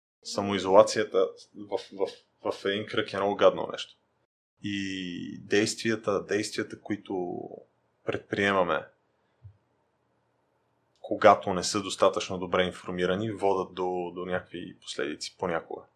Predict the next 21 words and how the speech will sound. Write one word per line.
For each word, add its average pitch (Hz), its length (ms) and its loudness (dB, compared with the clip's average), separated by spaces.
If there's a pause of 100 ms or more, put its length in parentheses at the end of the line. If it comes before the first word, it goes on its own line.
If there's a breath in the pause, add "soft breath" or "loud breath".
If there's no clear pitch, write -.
(1040)
Аз 107 180 4
така 113 220 6
си 117 140 0
го, 101 160 -2
така - 220 8
си 107 140 0
го 98 120 2
обяснявам. - 540 -2
А, 78 200 0
и, 101 240 -10
и, 104 360 -10
и 120 80 -10
пак 139 260 10 (680 loud breath)
нямам, 135 460 6
нямам 123 340 4
идея 110 320 10
как, - 260 6
как, 113 180 6
как 113 160 8
звучи 101 320 0
в, 98 60 4